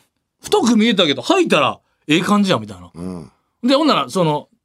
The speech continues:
Speaker 1: じゃあ黒の方どうすか？みたいな。で、その、
Speaker 2: おう。
Speaker 1: 会社の方が言ってくれはって。
Speaker 2: うん。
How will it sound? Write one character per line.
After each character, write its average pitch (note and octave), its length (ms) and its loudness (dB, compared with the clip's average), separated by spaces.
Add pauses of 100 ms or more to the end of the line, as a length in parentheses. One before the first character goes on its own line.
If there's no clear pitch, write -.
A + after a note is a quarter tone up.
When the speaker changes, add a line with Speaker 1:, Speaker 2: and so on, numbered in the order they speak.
(800)
Speaker 1:
じ D#4 100 -2
ゃ - 20 -4
あ - 100 -8
黒 E4+ 260 -2
の D4+ 60 0
方 D#3+ 100 0
ど C3 80 -6
う - 40 -6
す - 80 -14
か？ A#2 100 -16
み G#2+ 80 -10
た A2+ 100 -14
い G#2 40 -16
な。 G#2 240 -20
で、 C#3 100 -8
そ D#3+ 160 -2
の、 C#3 200 -4 (160)
Speaker 2:
お E2 360 -10
う。 - 40 -20 (640)
Speaker 1:
会 D#3+ 160 0
社 E3 100 -2
の D3 80 0
方 D#3 100 -2
が A#2 80 -4
言 A2 80 -4
っ G#2 40 -10
て - 120 -18
く G#2 80 -16
れ G#2 60 -14
は F2+ 80 -18
っ - 100 -14
て。 D#2+ 80 -20
Speaker 2:
う - 20 -20
ん。 - 60 -20